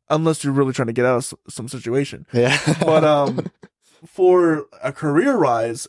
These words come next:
Speaker 1: it's really, really, in my opinion, not the wisest
Speaker 2: Yeah.
Speaker 1: to move somewhere
Speaker 2: I think
Speaker 1: without thinking about it.
Speaker 2: I think, um, what you're saying applies to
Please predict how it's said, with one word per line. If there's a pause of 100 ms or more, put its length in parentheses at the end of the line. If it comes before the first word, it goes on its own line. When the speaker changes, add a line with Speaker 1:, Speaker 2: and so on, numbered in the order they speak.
Speaker 1:
it's
really,
really, (600)
in
my
opinion,
not
the
wisest (220)
Speaker 2:
Yeah.
Speaker 1:
to
move
somewhere
Speaker 2:
I
think
Speaker 1:
without (160)
thinking
about
it. (100)
Speaker 2:
I
think,
um, (760)
what
you're
saying
applies
to